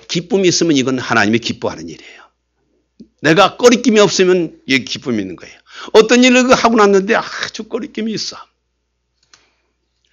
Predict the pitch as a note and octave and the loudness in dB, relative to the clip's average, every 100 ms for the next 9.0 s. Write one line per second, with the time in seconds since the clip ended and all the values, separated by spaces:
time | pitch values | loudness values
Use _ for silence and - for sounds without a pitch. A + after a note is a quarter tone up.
0 | - - - - _ _ _ _ _ _ | -18 -18 -18 -20 _ _ _ _ _ _
1 | _ - B2+ C3 C3 A#2 A2+ G2+ E2 - | _ 0 4 8 8 8 8 6 2 -4
2 | - - - A2 C#3+ A2 G2 F2+ D#2 F2+ | -16 -12 -10 -2 -2 0 -2 -4 -6 -12
3 | F2 - _ _ _ _ _ _ _ _ | -14 -18 _ _ _ _ _ _ _ _
4 | _ _ _ _ _ _ _ _ _ - | _ _ _ _ _ _ _ _ _ -8
5 | B2 G#2+ A2 E2+ - _ _ _ - A3+ | -4 0 0 -2 -12 _ _ _ -2 0
6 | - D#3+ B2 F#2+ E2 E2+ D#2 D#2+ D2 - | 2 2 2 0 -4 -6 -4 -8 -10 -16
7 | _ _ _ _ _ _ _ _ - D3 | _ _ _ _ _ _ _ _ 0 2
8 | C3+ B2+ B2 G2+ G#2 F#2+ F2+ E2+ A#2 B2 | 4 4 4 2 -2 -2 -2 0 -2 -6